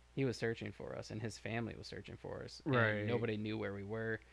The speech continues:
Speaker 1: because our last names had changed because we were adopted. And so they were overjoyed when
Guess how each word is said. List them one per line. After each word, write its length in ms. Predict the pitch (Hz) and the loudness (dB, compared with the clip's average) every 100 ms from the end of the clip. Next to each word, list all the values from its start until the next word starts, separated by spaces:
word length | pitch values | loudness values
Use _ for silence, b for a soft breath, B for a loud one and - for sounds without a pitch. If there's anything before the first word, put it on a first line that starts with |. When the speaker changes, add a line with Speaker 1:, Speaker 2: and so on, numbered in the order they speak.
| b b - | b b -4
Speaker 1:
because 160 | 120 | 0
our 120 | 110 104 | 0 2
last 260 | 104 - | 0 0
names 280 | 110 117 113 | 0 2 2
had 120 | 110 | -2
changed 400 | - 113 113 110 | 0 0 0 -2
because 220 | 104 - | -4 -6
we 100 | 101 85 | -8 -8
were 100 | 92 | -10
adopted. 580 | 104 110 110 - 110 113 b b b b b b b b b - - - - | -2 0 0 0 -4 -4 b b b b b b b b b -20 -20 -14 0
And 640 | 120 117 113 113 110 98 - - - - - | 4 6 6 4 2 0 -6 -14 -20 -20 -4
so 580 | - 117 110 104 80 - - | 2 4 4 2 -2 -6 -10
they 180 | 117 127 | 2 4
were 140 | 135 | 4
overjoyed 560 | - 117 113 110 107 104 | 2 2 0 2 0 0
when 260 | 104 101 | -2 -2